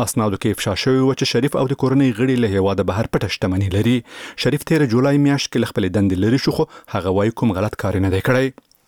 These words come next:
د ناټو عمومي منشي وایي دا سازمان له روسیې سره نوې سړه،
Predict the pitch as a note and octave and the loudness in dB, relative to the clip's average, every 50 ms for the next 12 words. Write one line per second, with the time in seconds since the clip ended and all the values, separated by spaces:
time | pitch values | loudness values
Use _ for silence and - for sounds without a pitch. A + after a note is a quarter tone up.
0 | _ _ _ _ _ _ _ _ _ - - - - - - - - - - - | _ _ _ _ _ _ _ _ _ -20 -20 -16 -14 -14 -12 -10 -10 -10 -6 -2
1 | - C#3 C#3 C#3 C#3+ D#3 D#3 - F#3+ F#3 E3+ E3+ E3+ F3 F3 E3+ D#3+ D#3 - - | 2 2 2 2 2 0 0 2 2 2 2 2 0 2 2 2 0 0 0 0
2 | D3+ D3 D3 D3 C3+ D3 C#3+ - D#3 C#3 B2+ C#3+ C#3+ C#3 C3+ C3 B2+ B2+ - C#3+ | 0 2 2 2 2 0 0 0 0 0 2 2 2 2 2 2 2 0 2 0
3 | C#3 C3+ - C3+ B2+ C3 C#3 - - B2+ B2+ C3+ D#3 D3+ B2+ A2+ - - A2 G#2+ | 0 0 0 0 0 0 0 0 0 2 2 2 2 2 0 0 0 -2 0 0
4 | A#2+ | -2